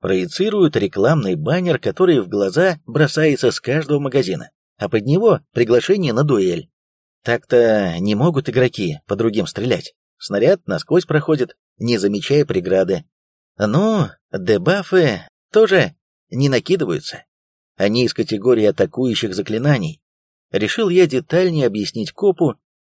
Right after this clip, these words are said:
но тут же понял, что он не сильно в теме. «Хм, не знал»,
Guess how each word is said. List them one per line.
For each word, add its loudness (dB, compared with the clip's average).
но 0
тут 0
же 2
понял, 0
что -6
он 0
не 0
сильно 0
в -12
теме. -8
«Хм, -2
не 0
знал», 2